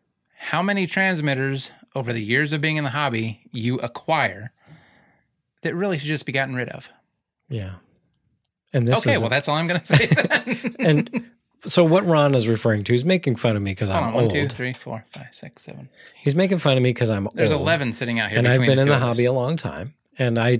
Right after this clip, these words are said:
Speaker 2: tend to hang on to things. He's, he actually, he calls me a hoarder,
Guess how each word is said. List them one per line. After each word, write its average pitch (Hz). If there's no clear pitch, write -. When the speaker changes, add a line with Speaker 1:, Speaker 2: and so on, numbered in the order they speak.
Speaker 2:
tend 120
to 113
hang 117
on 101
to 87
things. 80
He's, 92
he 107
actually, 120
he 104
calls 92
me 85
a 76
hoarder, 76